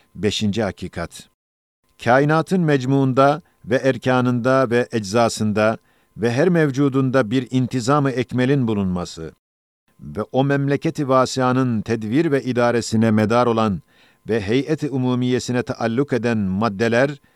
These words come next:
ve vazifedarlar birer vahit olması ve o haşmetli şehir ve meşherde tasarruf eden isimler ve fiiller, birbiri içinde ve birer ve bir mahiyet ve vahit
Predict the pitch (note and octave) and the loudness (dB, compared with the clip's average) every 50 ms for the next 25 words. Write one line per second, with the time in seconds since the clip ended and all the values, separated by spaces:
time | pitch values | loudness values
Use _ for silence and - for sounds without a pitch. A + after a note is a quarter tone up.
0 | _ _ - - G#2+ A2 F#2 F#2 A2 A2 G#2 B2 A2 A2 G#2+ G#2 A#2 A2+ A2 A2 | _ _ -8 -4 -4 -2 0 0 -2 -2 -2 -4 -4 -4 -2 0 0 0 0 2
1 | A#2 A#2 G#2 F#2 - _ - - _ - F2 F2+ B2 B2+ B2+ B2+ A#2 G2+ D#2 D#2 | 2 0 0 -2 -6 _ -20 -20 _ -14 -4 -2 0 2 2 0 0 -4 -8 -2
2 | F2 A2 B2 A#2 - C3+ F#3 - C#3+ C3+ B2 A#2 A2 G#2+ F#2+ - - G2 G2+ A2+ | 2 2 4 4 2 0 -2 2 2 2 2 2 0 -2 -2 -2 -2 -2 -2 -2
3 | - _ _ _ _ _ _ _ _ _ _ _ _ _ - D#2+ F2 A2+ B2+ - | -2 _ _ _ _ _ _ _ _ _ _ _ _ _ -16 -6 -4 -4 -4 -2
4 | - - C3+ A2 G#2 A#2+ B2 - - B2+ C3+ C3 - B2+ D3 D3+ - - C#3 B2+ | 0 -2 -2 0 0 -4 -6 -4 -4 -2 -2 -2 -4 -6 -6 -4 -4 0 0 0
5 | A#2 C3 D3 D3+ C#3+ - _ _ _ _ _ _ _ _ - F2+ A#2+ C3 A#2+ A#2+ | 0 0 -2 -2 -4 -8 _ _ _ _ _ _ _ _ -4 -2 0 0 0 0
6 | B2 - - G#2+ G#2+ B2 A#2 A2 B2+ B2 - A#2+ G#2+ - - A#2 A2+ A#2+ A2 A#2 | -2 -2 -4 -4 -4 -4 -2 -2 -2 -2 -2 -4 -6 -2 -2 -2 -2 -2 -2 -2
7 | A2+ A2+ A#2 A2+ A#2 G#2 - - A2 A2 A2+ A2 A#2 B2 B2+ C3 A#2+ A#2 A2+ - | 0 0 0 0 -2 -4 -4 -4 -4 -2 0 0 0 0 0 -2 -2 -2 -2 -2
8 | - A2 A2 G#2 G2+ G2 G2+ G#2 A2+ A2+ A2 - _ _ _ _ _ _ _ _ | -2 -4 -2 -2 -2 0 0 0 -2 -2 -4 -12 _ _ _ _ _ _ _ _
9 | _ _ - F#2+ A2 A#2 A2+ B2+ C3 D3 F3+ F#3 - - D#3+ D#3 D3+ D3 D#3 D#3 | _ _ -4 -2 -2 -2 0 0 0 0 0 -2 -2 -4 -4 -4 -2 0 0 0
10 | D#3 D#3+ F3+ _ - F#2 A2+ A2 A#2 B2 A#2+ B2+ C#3+ D#3 D#3 D3 C3+ A2+ G#2 G#2+ | 0 -2 -6 _ -4 -4 -2 0 2 2 4 4 4 4 2 -2 -8 -6 0 0
11 | A2+ G#2 F2+ F#2+ B2 A2 G2+ G2+ G#2+ A2+ A2 A2 A2 A#2+ D3 D#3+ - - C3+ C3 | 0 0 0 -2 -2 0 0 2 2 2 2 0 2 2 2 2 0 -2 -2 -2
12 | A2+ G2+ A#2 A#2 A#2 G#2+ A#2 F3 F3 - - | 2 4 4 4 4 4 2 -2 -4 -4 -12